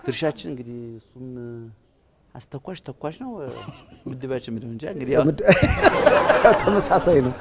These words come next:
Speaker 1: አዎ።
Speaker 2: እርስዎ በቃለ እንግዲህ ትምህርቱ፣ ዘማሪ ቴዎድሮስ ደግሞ በዝማሬው፣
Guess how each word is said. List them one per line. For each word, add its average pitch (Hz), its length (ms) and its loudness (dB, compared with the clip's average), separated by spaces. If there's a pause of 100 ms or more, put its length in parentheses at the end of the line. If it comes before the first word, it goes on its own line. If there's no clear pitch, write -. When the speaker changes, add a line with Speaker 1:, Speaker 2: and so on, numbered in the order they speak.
(140)
Speaker 1:
አዎ። 113 220 -4 (280)
Speaker 2:
እርስዎ 156 340 4 (120)
በቃለ 123 320 2 (800)
እንግዲህ 104 340 -2 (180)
ትምህርቱ፣ 107 400 -2 (720)
ዘማሪ 110 440 0
ቴዎድሮስ 101 320 -2
ደግሞ 113 240 2
በዝማሬው፣ 107 500 4